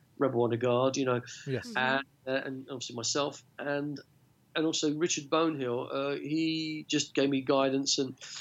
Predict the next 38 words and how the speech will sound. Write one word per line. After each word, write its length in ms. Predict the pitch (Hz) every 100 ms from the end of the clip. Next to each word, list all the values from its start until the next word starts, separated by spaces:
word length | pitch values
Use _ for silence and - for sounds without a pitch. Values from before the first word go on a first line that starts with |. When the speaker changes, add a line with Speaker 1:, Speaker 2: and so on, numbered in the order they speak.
| - -
Speaker 1:
we 80 | 254
spoke 220 | 233 202
to 80 | 185
each 120 | 180
other 260 | 160 160 156 151 -
most 580 | 165 156 147 - - -
every 220 | 165 139 131
other 160 | 127
week 400 | 131 135 131 131
or 120 | 131
every 180 | 123 123
f-, 260 | 120 - -
month 420 | 143 135 135 - 127
or 140 | 127
every 140 | 123 120
two 200 | - 131
months, 320 | 131 127 -
three 160 | 143
months. 260 | 131 131 131 - - - _ _ _ _ _ -
And 120 | 160
then 320 | 160 165 165 160 -
I, 320 | 165 175 180 170 165
I 20 |
spoke 340 | - 202 196
to 100 | 196 151
him 140 | 151
about, 560 | - 139 160 156 156 - - 151
uh, 340 | 151 151 147
it's 240 | 143 - 143
about 140 | 147
almost 320 | 143 131 -
a 40 | 160
year 140 | 147
and 60 | 143
a 20 | 151
half 120 | 147
ago 220 | 127 123
now. 240 | 123 127